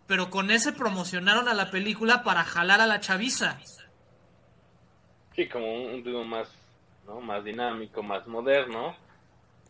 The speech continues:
Speaker 2: aunque todo lo demás va un poco más en el mismo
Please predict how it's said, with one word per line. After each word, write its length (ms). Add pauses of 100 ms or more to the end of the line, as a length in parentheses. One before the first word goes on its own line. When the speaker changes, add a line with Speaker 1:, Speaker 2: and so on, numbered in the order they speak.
Speaker 2:
aunque 300
todo 160
lo 80
demás 360
va 120
un 80
poco 320
más 280
en 100
el 160
mismo 680